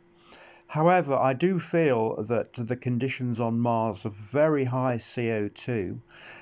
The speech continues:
and low water would prevent it from growing effectively. Um,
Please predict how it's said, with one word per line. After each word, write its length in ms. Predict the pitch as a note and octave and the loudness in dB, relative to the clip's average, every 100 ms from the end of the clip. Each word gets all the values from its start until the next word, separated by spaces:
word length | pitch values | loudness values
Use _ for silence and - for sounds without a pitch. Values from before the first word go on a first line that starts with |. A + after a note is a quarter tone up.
| - | -6
and 560 | B2+ A#2+ A#2+ A#2 A2+ - - | 0 2 2 0 0 -2 -2
low 480 | B2+ B2 C#3 D3 | 0 4 6 6
water 760 | C#3 A#2+ C3 C#3+ C#3 C3 G2+ F#2 | 4 0 2 4 2 0 -6 -6
would 280 | G2 A2+ - | -4 -6 -4
prevent 500 | A#2+ A2+ B2+ B2 A#2+ | -4 -2 -2 -4 -6
it 160 | - | -8
from 320 | - A2+ G#2 | -8 -8 -6
growing 560 | G2+ A#2+ A#2+ A2+ G2+ G#2 | -4 0 0 0 -4 -6
effectively. 960 | G2+ - A#2+ - - A2 - G#2 E2+ C#2 - - - - - - | -10 -4 -6 -6 -8 -8 -6 -8 -8 -12 -20 -20 -20 -20 -16 -6
Um, 680 | A#2 A2 A2+ A2+ A2 A2 | -2 0 0 0 -2 -6